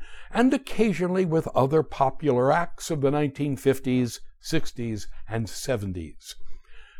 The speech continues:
The group performs on cruise ships, at casinos,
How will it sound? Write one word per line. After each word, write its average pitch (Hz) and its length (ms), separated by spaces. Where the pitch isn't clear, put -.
The 160 100
group 226 340
performs 170 720
on 110 320
cruise 127 460
ships, - 560
at - 280
casinos, 131 880